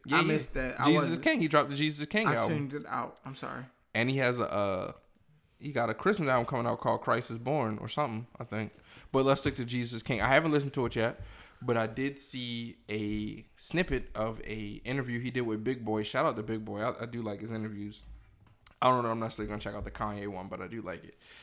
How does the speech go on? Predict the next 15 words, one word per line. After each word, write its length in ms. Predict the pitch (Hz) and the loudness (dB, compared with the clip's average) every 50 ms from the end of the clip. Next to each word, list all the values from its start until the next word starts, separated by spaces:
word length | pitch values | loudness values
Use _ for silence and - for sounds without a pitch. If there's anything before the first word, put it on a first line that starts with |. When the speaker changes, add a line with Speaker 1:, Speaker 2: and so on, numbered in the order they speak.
| - - - _ _ _ | -20 -20 -20 _ _ _
Speaker 1:
And 440 | 120 117 120 120 117 117 110 104 - - | -2 -2 0 0 0 -2 -2 -4 -6 -10
he 140 | - - 156 | -8 -8 -8
kinda 300 | 151 - 156 131 123 123 123 | -6 -2 -2 0 0 0 -2
said, 220 | - 120 110 120 135 | -4 -6 -6 -6 -4
"Yo, 300 | 156 156 151 131 - - | -4 -2 -2 -2 -4 0
our 160 | - 147 175 | 0 2 2
music 540 | 165 151 147 143 139 135 127 - 127 123 - - - _ _ _ _ _ _ _ _ _ _ _ _ _ - 120 117 | 2 2 2 2 2 0 0 -2 -2 -4 -4 -6 -16 _ _ _ _ _ _ _ _ _ _ _ _ _ -20 -20 -8
does," 680 | - 117 117 117 117 113 110 110 110 110 110 110 - - - _ | -4 -2 0 0 2 2 2 2 0 -2 -4 -8 -10 -14 -16 _
he 120 | - 156 | -8 -4
said, 180 | 156 - 135 120 | -2 -2 -2 -2
"How 220 | 135 160 175 196 | -2 -2 -2 -2
can 260 | 196 202 185 160 143 139 | -2 -2 -4 -4 -2 -2
you 460 | 143 151 143 139 131 123 123 127 123 - - - _ _ _ _ _ _ _ _ _ _ _ _ - | -4 -2 -2 -2 -4 -4 -6 -10 -14 -16 -20 -20 _ _ _ _ _ _ _ _ _ _ _ _ -12
make 340 | 113 120 139 147 139 131 123 | -8 -4 -2 -2 -2 -4 -4
music 500 | 123 135 151 147 139 123 117 113 117 | -2 0 2 2 0 0 -2 -4 -4